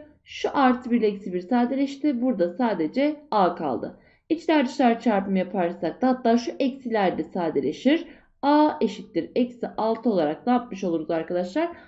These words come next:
A değerimizi bulmuş oluruz. Şimdi geldik diğer örneğimize. Dik koordinat sisteminde bize verilen A ve B noktalarından geçen doğru x eksenine paralel olduğuna göre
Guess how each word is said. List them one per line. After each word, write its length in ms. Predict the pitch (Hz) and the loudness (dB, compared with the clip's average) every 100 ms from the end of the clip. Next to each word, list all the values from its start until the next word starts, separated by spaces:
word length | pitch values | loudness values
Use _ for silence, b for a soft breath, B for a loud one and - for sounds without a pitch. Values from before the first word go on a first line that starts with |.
| B | B
A 300 | 247 294 262 | 0 2 4
değerimizi 520 | 196 170 160 151 - - | 2 2 0 -6 -6 0
bulmuş 540 | 240 202 285 349 - _ _ | 2 4 0 -2 -6 _ _
oluruz. 480 | 277 196 - - b b b - | 2 4 0 -6 b b b -8
Şimdi 380 | - 302 247 | -2 0 2
geldik 720 | 208 185 175 190 285 339 - - _ _ _ _ _ _ _ _ _ _ 262 | 0 0 0 0 0 -2 -4 -20 _ _ _ _ _ _ _ _ _ _ 0
diğer 340 | 269 247 262 | 4 4 4
örneğimize. 720 | 220 202 185 160 147 - - B B B B - | 6 6 4 0 -2 -4 -8 B B B B 6
Dik 220 | 403 392 | 6 6
koordinat 520 | 349 320 269 311 330 | 2 4 2 0 0
sisteminde 540 | 294 - 254 233 190 | -8 -2 0 0 0
bize 240 | 208 277 302 | -4 0 2
verilen 460 | 269 208 165 - - | 2 2 0 -2 -4
A 280 | 320 330 269 | 0 2 2
ve 200 | 226 196 | 2 6
B 200 | 277 277 | 4 4
noktalarından 640 | 247 226 202 180 170 156 | 0 -2 -2 -2 -2 -2
geçen 540 | 190 196 233 160 151 160 | -2 0 0 0 4 8
doğru 540 | 285 311 214 170 B B B _ | 8 8 4 4 B B B _
x 200 | 392 381 - - | 4 4 0 -4
eksenine 540 | 311 - 311 294 285 | -4 -2 0 2 2
paralel 640 | 285 285 277 277 302 311 302 | 0 -2 0 2 2 2 4
olduğuna 640 | 262 254 226 233 233 226 233 | 6 6 6 6 4 4 0
göre 480 | 175 208 208 170 | 4 4 6 4